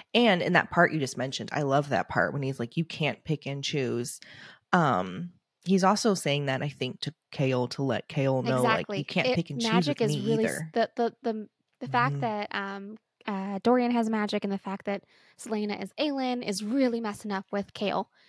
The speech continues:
Speaker 2: And he knows that she's Fae now and he, all
Speaker 1: Mm-hmm.
Speaker 2: these things, and is magical too. And he starts to, like, back up.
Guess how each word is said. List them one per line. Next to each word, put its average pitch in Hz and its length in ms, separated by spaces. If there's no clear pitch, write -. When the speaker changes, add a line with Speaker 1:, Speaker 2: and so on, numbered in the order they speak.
Speaker 2:
And 214 220
he 226 120
knows 214 280
that - 140
she's 220 300
Fae 226 220
now 202 320
and 196 160
he, 226 440
all 277 140
Speaker 1:
Mm-hmm. - 0
Speaker 2:
these 240 140
things, 233 200
and 277 100
is 359 160
magical 247 480
too. 220 360
And 240 260
he 247 220
starts 226 400
to, 233 60
like, 208 300
back 196 320
up. 320 180